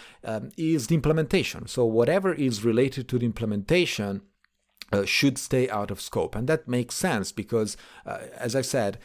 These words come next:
every language has its own properties and its own ways to, uh, represent data structures internally. Uh, and so the array is, in fact, one of the many possible data structures that you can be manipulating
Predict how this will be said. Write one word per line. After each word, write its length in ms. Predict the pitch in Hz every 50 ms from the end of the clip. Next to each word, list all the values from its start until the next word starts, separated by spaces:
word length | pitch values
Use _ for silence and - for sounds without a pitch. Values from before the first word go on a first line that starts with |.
| - - _ -
every 300 | 143 160 143 156 160 147
language 560 | 143 135 135 135 131 113 110 110 104 101 -
has 140 | 120 113 101
its 200 | 113 110 - -
own 220 | 123 123 120 110
properties 800 | 98 - - 120 113 - - 110 113 - - 151 160 175 175 -
and 220 | - - 107 104 101
its 160 | 95 - -
own 220 | 120 117 113 107
ways 440 | 101 110 107 117 135 151 147 - - -
to, 360 | - 113 110 104 104 101 - - - - - -
uh, 160 | - 101 92
represent 680 | 101 117 - - 127 123 104 - 127 123 127 120 - -
data 200 | 120 113 - 110
structures 640 | - - - 117 110 - - - 160 165 - -
internally. 640 | 127 120 113 - 135 135 135 147 160 165 185 202 196 - - - - - - -
Uh, 160 | - 131 135 -
and 180 | - 170 170 -
so 160 | - - 202
the 200 | 175 165 170 165
array 460 | 151 139 156 208 214 175 139 123 123 131
is, 480 | - 156 143 135 135 127 117 107 -
in 260 | - - 135 120 113
fact, 560 | 110 - - - 156 110 104 107 - - - 139
one 420 | 117 107 151 170 175 147 123 120
of 180 | 117 104 95 98
the 100 | 110 98
many 420 | 101 101 123 147 165 160 143 117
possible 480 | - - 123 123 117 - - - 107 95
data 240 | 107 104 101 98
structures 640 | - - - 143 135 131 - - - 107 98 90 -
that 200 | - 98 - -
you 220 | 107 98 92 90 - - - - -
can 180 | - - 113 110
be 120 | 101 117
manipulating 800 | 110 104 110 156 175 - - 113 101 107 101 95 - 101 101 95